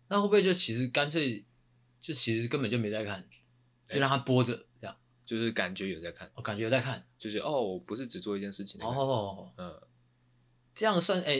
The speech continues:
Speaker 1: 硬体的要求其实也蛮高的，你就至少要两个，两台电视。
Speaker 2: 是的。
Speaker 1: OK。<laughs> 嗯。
Speaker 2: 嗯哼。
Speaker 1: 分享完了是不是？
Speaker 2: 嗯，对的。
Speaker 1: 哦。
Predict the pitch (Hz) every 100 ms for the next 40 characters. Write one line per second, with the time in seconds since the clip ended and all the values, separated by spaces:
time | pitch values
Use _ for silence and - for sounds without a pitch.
0 | 135 190 117 107 117 147 147 110 101 98
1 | 98 92 101 98 95 90 120 139 143 113
2 | 117 98 90 - 104 92 92 110 101 98
3 | 92 - - - 95 - _ 113 113 110
4 | 127 - - - - - - - - -
5 | - - - _ - - - - - -
6 | - _ _ _ 113 156 185 131 110 101
7 | 139 - 147 117 101 - - - _ _
8 | - - 165 170 113 104 110 120 117 117
9 | 101 - 104 107 90 - 92 90 -